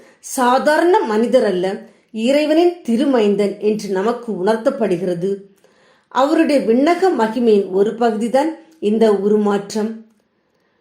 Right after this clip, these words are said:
இயேசுவின் உருமாற்ற பெருவிழா ஆகஸ்ட் ஆறாம் தேதி கொண்டாடுவதற்கான காரணம், ஆயிரத்தி நானூற்றி ஐம்பத்தாறாம் ஆண்டு கிறிஸ்தவர்களுக்கும் துருக்கியர்களுக்கும் இடையே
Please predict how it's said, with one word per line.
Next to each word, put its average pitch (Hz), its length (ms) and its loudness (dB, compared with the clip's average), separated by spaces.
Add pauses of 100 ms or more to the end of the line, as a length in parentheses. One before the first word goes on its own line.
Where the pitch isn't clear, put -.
(200)
இயேசுவின் 294 720 0
உருமாற்ற 254 500 0
பெருவிழா 202 720 -4 (360)
ஆகஸ்ட் 330 680 -2 (160)
ஆறாம் 262 480 0
தேதி 202 460 -2
கொண்டாடுவதற்கான 214 1000 -2
காரணம், 180 680 -4 (360)
ஆயிரத்தி 339 600 2
நானூற்றி 233 480 0
ஐம்பத்தாறாம் 226 800 0
ஆண்டு 240 440 -2 (360)
கிறிஸ்தவர்களுக்கும் 269 880 0 (340)
துருக்கியர்களுக்கும் 240 960 0
இடையே 208 480 0